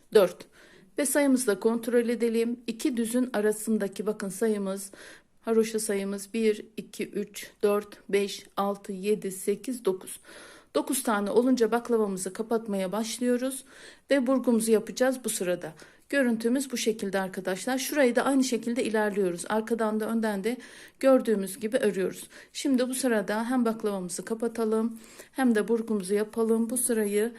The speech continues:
dikkatli izleyelim arkadaşlar. Burgumuzu nasıl kolay burarız onu anlatacağım size. Şimdi kenar ilmeğimi örmeden aldım. Bir tane yanındaki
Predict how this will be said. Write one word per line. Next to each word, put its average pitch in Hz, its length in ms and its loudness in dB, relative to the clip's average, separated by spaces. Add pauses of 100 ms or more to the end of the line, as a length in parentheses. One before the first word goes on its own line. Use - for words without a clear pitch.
(260)
dikkatli 240 420 0
izleyelim 196 460 0
arkadaşlar. 202 720 -4
Burgumuzu 220 440 0
nasıl 220 260 -2
kolay 196 380 -2
burarız 214 460 0
onu 214 180 0
anlatacağım 202 600 -4
size. 185 340 -8 (500)
Şimdi 262 220 -2
kenar 277 280 4
ilmeğimi 208 400 -2
örmeden 214 400 0
aldım. 220 540 -2 (1200)
Bir 370 120 -4
tane 226 280 2
yanındaki 220 760 0